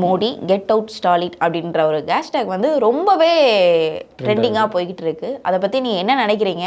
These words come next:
Speaker 1: அதாவது, ஒரு சின்ன விஷயமா சொல்லிருவாங்க அப்படின்னு சொன்ன ஒரு, அதாவது, உதயநிதி ஸ்டாலின் அவர்கள் வந்து சொன்னாங்க. அதாவது, "கோ பேக், அஹ், அஹ், மோடி"
Speaker 2: மோடி.
Speaker 1: அப்படின்னு சொன்ன மாதிரி தமிழர்கள், அதாவது தமிழ்நாட்டு
Speaker 2: ம்.
Speaker 1: மக்கள்கள்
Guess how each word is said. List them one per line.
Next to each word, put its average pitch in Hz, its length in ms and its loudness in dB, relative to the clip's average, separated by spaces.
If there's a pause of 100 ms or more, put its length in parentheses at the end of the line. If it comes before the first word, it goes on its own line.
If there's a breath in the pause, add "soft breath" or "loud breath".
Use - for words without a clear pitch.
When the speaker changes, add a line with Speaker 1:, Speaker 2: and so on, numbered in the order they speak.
(120)
Speaker 1:
அதாவது, 196 280 2
ஒரு 180 200 2
சின்ன 311 280 0
விஷயமா 311 480 2 (140)
சொல்லிருவாங்க 233 640 2 (300)
அப்படின்னு 202 260 0
சொன்ன 208 460 0
ஒரு, 170 420 4
அதாவது, 208 300 2
உதயநிதி 233 280 -2
ஸ்டாலின் 180 380 -2
அவர்கள் 160 260 -2
வந்து 160 280 -4
சொன்னாங்க. 190 360 -6 (300 loud breath)
அதாவது, 202 260 4
"கோ 233 220 6
பேக், 226 340 4
அஹ், - 20 4
அஹ், 160 720 2
மோடி" 196 320 4
Speaker 2:
மோடி. 214 180 4
Speaker 1:
அப்படின்னு 196 240 0
சொன்ன 202 540 -2
மாதிரி 185 580 -4
தமிழர்கள், 196 520 0
அதாவது 175 460 -2
தமிழ்நாட்டு 233 440 0
Speaker 2:
ம். 180 60 -4
Speaker 1:
மக்கள்கள் 247 520 -2